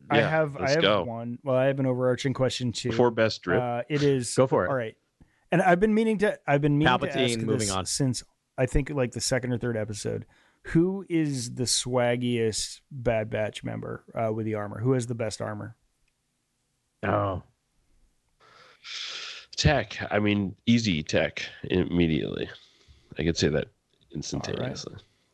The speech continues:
Speaker 2: That armor is unreal.
Speaker 3: Tech's
Speaker 2: It's the only one I own, like, the
Speaker 1: It is
Speaker 2: figure.
Speaker 1: very
Speaker 2: It's like,
Speaker 1: cool.
Speaker 2: I just
Speaker 1: It is very cool.
Speaker 3: Yeah.
Speaker 2: love
Speaker 1: I mean,
Speaker 2: that.
Speaker 1: they're all
Speaker 3: What are
Speaker 1: cool.
Speaker 3: your
Speaker 1: They're all very good.
Speaker 3: Yeah, Ben, what's your answer? I'll get, I'll give you, 'cause my answer's gonna be boring, but go ahead.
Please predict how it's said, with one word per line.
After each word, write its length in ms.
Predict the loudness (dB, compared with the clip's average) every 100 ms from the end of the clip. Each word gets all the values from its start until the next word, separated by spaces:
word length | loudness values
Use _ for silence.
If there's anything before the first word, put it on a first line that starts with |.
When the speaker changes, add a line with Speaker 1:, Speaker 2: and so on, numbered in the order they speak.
| -2
Speaker 2:
That 120 | 0
armor 340 | 2 0 0 -2
is 260 | -2 -6 _ -2
unreal. 300 | 0 2 2 0
Speaker 3:
Tech's 200 | 0 -8 -18 _ _ _ _ _ -4
Speaker 2:
It's 140 | 2
the 80 | 4
only 200 | 4 4
one 160 | 2
I 120 | 0 0
own, 420 | 0 2 2 0
like, 180 | -4 -2
the 120 | 0
Speaker 1:
It 80 | 2
is 140 | 2
Speaker 2:
figure. 140 | 2 2
Speaker 1:
very 120 | 0
Speaker 2:
It's 100 | -2
like, 100 | -4
Speaker 1:
cool. 220 | -4 -4 -4
Speaker 2:
I 60 | -6
just 200 | -6 -6
Speaker 1:
It 40 |
is 80 | -6
very 300 | -2 -2 -2
cool. 260 | -6 -4 2
Speaker 3:
Yeah. 260 | 2 2 0
Speaker 2:
love 100 | -2
Speaker 1:
I 40 | 0
mean, 100 | 2
Speaker 2:
that. 20 |
Speaker 1:
they're 140 | 6
all 60 | 6
Speaker 3:
What 80 | 4
are 40 |
Speaker 1:
cool. 60 | 4
Speaker 3:
your 200 | 2 2
Speaker 1:
They're 160 | 0 0
all 100 | 0
very 220 | -2 -2
good. 240 | -4 -8 -14 _ _ _
Speaker 3:
Yeah, 220 | -4 -2 0
Ben, 200 | 0 0
what's 160 | 0
your 120 | 0 0
answer? 280 | 0 -4
I'll 120 | -4 -2
get, 180 | -4 0
I'll 140 | 0
give 160 | 2 0
you, 120 | -2
'cause 100 | 0
my 140 | 0 0
answer's 240 | -2 -6
gonna 140 | -8
be 60 | -6
boring, 260 | -6 -6 -6
but 100 | -2
go 60 |
ahead. 140 | -2